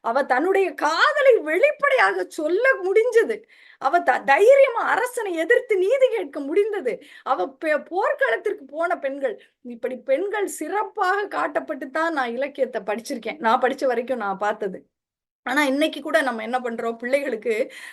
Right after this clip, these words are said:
ராமாயணமும் மகாபாரதமும் சொல்லி கொடுக்கணும்னு நினைக்கிற அளவுக்கு தமிழ் கதைகளை சொல்றதுக்கு நமக்கே விருப்பம் இல்ல. என்னுடைய தமிழ் பள்ளியில ஒரு பையன், "நான் தமிழ் கதை சொல்றேன், நான் கரிகாலன் கதை சொல்றேன், நான் அதியமான் கதை சொல்-," "எனக்கு மகாபாரதம் சொல்லுங்க அத்தை" அப்படின்னுச்சு.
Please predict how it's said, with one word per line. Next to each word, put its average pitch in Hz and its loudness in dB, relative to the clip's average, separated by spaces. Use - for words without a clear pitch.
ராமாயணமும் 302 0
மகாபாரதமும் 311 -2
சொல்லி 294 0
கொடுக்கணும்னு 339 -2
நினைக்கிற 311 0
அளவுக்கு 330 0
தமிழ் 508 6
கதைகளை 349 0
சொல்றதுக்கு 285 -6
நமக்கே 240 -10
விருப்பம் 233 -8
இல்ல. 190 -10
என்னுடைய 269 2
தமிழ் 302 -4
பள்ளியில 285 -2
ஒரு 233 -2
பையன், 294 -6
"நான் 208 -6
தமிழ் 370 2
கதை 339 2
சொல்றேன், 247 -2
நான் 220 -4
கரிகாலன் 359 4
கதை 262 4
சொல்றேன், 233 -4
நான் 214 -4
அதியமான் 392 2
கதை 277 -2
சொல்-," 247 -6
"எனக்கு 247 -6
மகாபாரதம் 330 -2
சொல்லுங்க 233 -2
அத்தை" 190 -4
அப்படின்னுச்சு. 175 -10